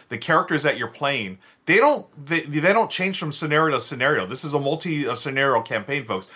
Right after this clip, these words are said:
They're woven into the fabric of the story itself. So, you know, as the characters change, uh, decisions are gonna change, um,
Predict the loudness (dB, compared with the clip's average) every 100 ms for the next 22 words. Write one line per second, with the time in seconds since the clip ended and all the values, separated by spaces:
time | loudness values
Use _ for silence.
0 | -20 -10 0 2 4 4 2 0 -2 -2
1 | -2 0 0 0 -4 -4 -6 -6 -6 -2
2 | -2 -4 -6 -8 -4 -4 -4 -4 0 0
3 | -2 -8 -16 -6 -4 0 2 2 0 2
4 | 2 2 -2 -4 -2 -2 -2 -4 -6 -8
5 | -16 -12 -6 -2 -2 -2 -4 -4 -2 0
6 | 2 2 2 -2 -10 -20 -8 0 2 2
7 | -4